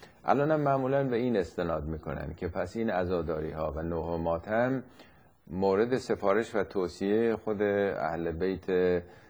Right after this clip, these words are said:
مکرم پیامبر بوده. خب این سوالم مطرحه که اگه خود اون بزرگواران گفتن، امام صادق علیه السلام تو همون سال اول،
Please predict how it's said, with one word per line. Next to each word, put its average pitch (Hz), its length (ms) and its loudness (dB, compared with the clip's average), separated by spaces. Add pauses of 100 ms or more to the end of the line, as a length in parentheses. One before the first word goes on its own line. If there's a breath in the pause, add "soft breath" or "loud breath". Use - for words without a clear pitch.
(180 soft breath)
مکرم 78 540 -2
پیامبر 82 600 2
بوده. 71 280 -4 (760 soft breath)
خب 143 140 0
این 175 100 2
سوالم 165 460 6
مطرحه 151 520 2
که 117 280 0
اگه 110 280 2
خود 123 280 -2
اون 120 300 0
بزرگواران 104 640 2
گفتن، 117 360 0
امام 107 360 2
صادق 98 420 0
علیه 92 120 0
السلام 113 300 -4
تو 123 140 -2
همون 123 180 0
سال 123 320 2
اول، 95 800 0